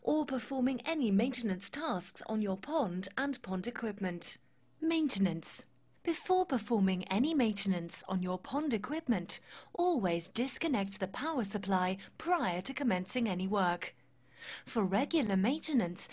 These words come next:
the debris collection tray below the Screenmatic mesh should be removed and emptied when required. To clean the foams, remove the filter lid and raise the Screenmatic unit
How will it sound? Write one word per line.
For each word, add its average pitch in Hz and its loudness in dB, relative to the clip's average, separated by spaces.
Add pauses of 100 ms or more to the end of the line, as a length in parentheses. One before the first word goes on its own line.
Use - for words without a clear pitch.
(140)
the 320 2
debris 330 0
collection 214 0
tray 170 0
below 190 2
the 214 -2
Screenmatic 214 0
mesh 214 0 (240)
should 359 2
be 294 4
removed 208 0
and 202 0
emptied 240 -2
when 170 -2
required. 196 -2 (720)
To 220 2
clean 262 -2
the 190 2
foams, 202 0 (180)
remove 339 2
the 202 0
filter 277 0
lid 190 0 (120)
and 285 0
raise 285 2
the 175 -4
Screenmatic 226 0
unit 220 0